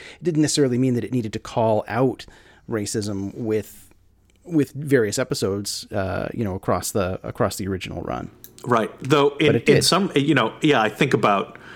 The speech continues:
Speaker 2: from season one, the, um, masterpiece of an episode,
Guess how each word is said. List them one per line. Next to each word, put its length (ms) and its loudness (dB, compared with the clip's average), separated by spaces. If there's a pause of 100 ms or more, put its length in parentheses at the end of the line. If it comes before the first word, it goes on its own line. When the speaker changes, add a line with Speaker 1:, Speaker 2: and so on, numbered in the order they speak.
(500)
Speaker 2:
from 320 2
season 400 2
one, 320 4
the, 320 0 (320)
um, 280 -4 (760)
masterpiece 760 2
of 80 0
an 80 2
episode, 560 2